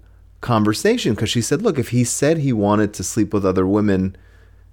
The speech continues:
now and we talked about it, I'd probably be okay with it. Or if he said he wanted to do that prior to doing it, I pr-,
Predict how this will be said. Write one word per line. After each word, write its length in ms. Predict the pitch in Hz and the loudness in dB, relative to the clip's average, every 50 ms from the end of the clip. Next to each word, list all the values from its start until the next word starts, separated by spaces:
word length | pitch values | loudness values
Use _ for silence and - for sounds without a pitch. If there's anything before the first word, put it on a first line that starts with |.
| - - - | -20 -14 -6
now 580 | - 98 104 120 147 185 160 117 95 90 98 107 | -2 0 2 2 4 4 4 4 4 2 2 2
and 140 | 104 95 95 | 2 2 2
we 100 | 95 90 | 0 0
talked 420 | - - - 131 - 226 - - | -2 -6 -4 -4 -4 -4 -4 -4
about 380 | - 87 85 85 78 76 80 92 | -4 -4 -2 -4 -2 -2 0 0
it, 240 | 113 127 - - - - | 0 0 -2 -4 -8 -4
I'd 240 | 95 117 117 - - | -2 -2 -2 -2 -2
probably 300 | - 156 220 - 294 208 | -2 -2 0 0 -2 0
be 160 | 135 104 98 | 2 2 2
okay 320 | 92 95 - - 196 233 | 2 0 -2 -2 -2 0
with 180 | 277 226 - - | 0 0 0 0
it. 220 | 73 64 - - - | 0 -2 -2 -2 -2
Or 220 | - 104 104 107 | 0 2 2 2
if 100 | 104 101 | 2 0
he 140 | - 113 110 | 0 -2 -2
said 180 | - - 143 143 | 0 0 2 2
he 80 | 139 | 2
wanted 300 | 127 117 117 113 110 - | 2 4 2 2 0 0
to 80 | - 101 | -2 -4
do 180 | 92 107 107 | -2 0 0
that 380 | 104 107 104 98 92 - - - - - - - - - - _ _ | 2 2 2 2 2 0 -4 -10 -20 -20 -20 -20 -20 -20 -20 _ _
prior 440 | - - 127 139 185 240 220 175 131 | -10 -4 -2 0 2 4 4 2 2
to 160 | - - 98 | 0 -4 -4
doing 360 | 82 95 92 90 90 90 92 | -2 0 0 0 0 0 0
it, 320 | 98 107 120 - - - - - - - - - | 0 0 0 -2 -4 -10 -20 -20 -20 -18 -6 -4
I 80 | - | -4
pr-, 240 | 110 - - - 123 | -4 -4 -6 -10 -10